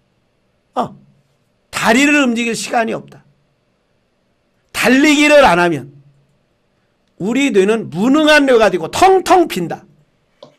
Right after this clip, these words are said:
그러니 우리 손주들을 천재로 키우기 위해서, 인재로 키우기 위해서,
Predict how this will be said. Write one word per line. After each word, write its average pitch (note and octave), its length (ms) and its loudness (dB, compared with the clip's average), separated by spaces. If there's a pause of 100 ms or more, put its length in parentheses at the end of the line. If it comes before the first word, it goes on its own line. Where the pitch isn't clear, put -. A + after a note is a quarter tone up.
(1600)
그러니 G#3 460 -6 (1700)
우리 D#3+ 420 -10
손주들을 G3 500 -10
천재로 A3+ 420 -6
키우기 G3+ 320 -10
위해서, D3 380 -6 (800)
인재로 A3 500 0
키우기 F3 320 -6
위해서, C3+ 380 -10